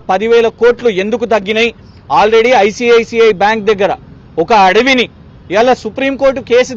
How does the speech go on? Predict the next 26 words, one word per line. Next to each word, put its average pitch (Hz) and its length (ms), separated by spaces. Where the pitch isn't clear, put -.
దేని 247 200
మీద 262 180
పెట్టింది 269 320
పేరు? 254 180
కంచగచ్చిబౌలి 196 960
ఫారెస్ట్, 160 540
దాని 208 240
పేరు 240 220
మీద 262 80
ఇవాళ 254 180
కేసు 262 240
నడుస్తున్నది. 208 440
కానీ 226 240
దాని 208 280
గురించి 269 300
మాట్లాడకుండా 226 540
ఆర్టిఫిషియల్ 226 580
ఇంటెలిజెన్స్ 202 540
అనే 190 140
అనుముల 208 260
ఇంటెలిజెన్స్ 220 460
చెప్పింది 208 360
ఏంటంటే 196 300
ఆర్టిఫిషియల్ 220 500
ఇంటెలిజెన్స్ 208 500
మీద 185 120